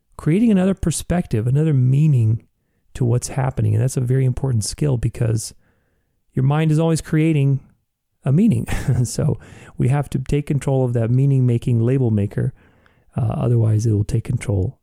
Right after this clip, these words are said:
of us. Don't forget, every Tuesday we have a new health article on the Hacker blog. Today's topic is, is carbon sixty B S? So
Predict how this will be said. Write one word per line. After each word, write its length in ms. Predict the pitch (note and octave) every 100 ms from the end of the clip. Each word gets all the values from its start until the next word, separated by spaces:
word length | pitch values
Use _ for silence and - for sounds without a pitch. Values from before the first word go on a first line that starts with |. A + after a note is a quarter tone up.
| _
of 140 | D3+ A2+
us. 320 | - - - _ - - _ _ _ _ _ _ _
Don't 160 | - B3
forget, 320 | F#3+ E3+ F#3
every 260 | D#4 C#3+ C3+
Tuesday 380 | - D#3+ D3 C3+
we 160 | B2
have 300 | G#2+ B2+ B2 - C#3+
a 400 | A#2 A#2+ D3 - -
new 460 | B2+ D3 F3+ A3+ - -
health 400 | - D#3+ E3 D3
article 500 | B2+ C3 - A#3 -
on 120 | C3
the 60 | A2+
Hacker 340 | - C#3 -
blog. 460 | A2+ A2 G#2 A#2+ E3 - - - - _ _ _ _
Today's 300 | - C3+ C3+
topic 580 | - C#3+ C#3 F3+ - - - _ _ _ -
is, 540 | C3 B2 A2 G#2+ - _ _ _ _ -
is 280 | B3 B3+
carbon 340 | - G3 F#3 E3+
sixty 640 | - E3+ - E3+ E3+ F#3 - - C3+
B 220 | C#3+ A#2+
S? 420 | F#2+ - - - - _ _ _ _ _ _
So 480 | - B2 A#2 A#2